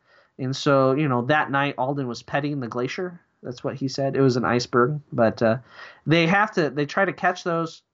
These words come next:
for research purpose. If you're gonna go down it, you gotta do something to help, you know, scratch our back, scratch yours type of thing. You know, they let 'em down the fjord, you catch it, and they test it. They check for various things.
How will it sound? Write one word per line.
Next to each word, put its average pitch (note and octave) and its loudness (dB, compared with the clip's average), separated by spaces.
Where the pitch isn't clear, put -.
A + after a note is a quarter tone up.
for C3 -4
research F#3 -4
purpose. - -4
If C3 -4
you're C3+ -4
gonna C3+ 0
go C3 2
down D3+ 2
it, A#3+ -4
you B2+ -6
gotta C3+ 0
do D3 -4
something D#3+ -4
to D3+ 0
help, - 0
you D#3 0
know, C3 -2
scratch D3 -2
our D3+ 4
back, C#3+ 0
scratch C3 -6
yours D3+ -4
type C#3+ -4
of B2+ -12
thing. C3 -8
You A#2 -8
know, A2+ 2
they A2+ 0
let C3+ 4
'em C3 0
down C3+ 2
the C3 -4
fjord, C#3+ 0
you A2+ -8
catch B2+ -4
it, A#2+ -2
and A2+ -6
they A2+ 0
test A#2+ -2
it. A#2+ -2
They A2 -2
check A2 -2
for - -6
various G#2 -2
things. G#2 -6